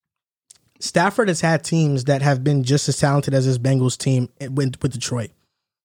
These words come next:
That's a fact, though. He has had teams. This Bengals team isn't the most talented. They went on a great run,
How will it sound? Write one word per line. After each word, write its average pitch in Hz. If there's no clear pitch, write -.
That's 151
a 160
fact, 139
though. 113
He 175
has 160
had 135
teams. 113
This 185
Bengals 208
team 190
isn't 160
the 175
most 170
talented. 165
They 143
went 180
on 180
a 143
great 143
run, 143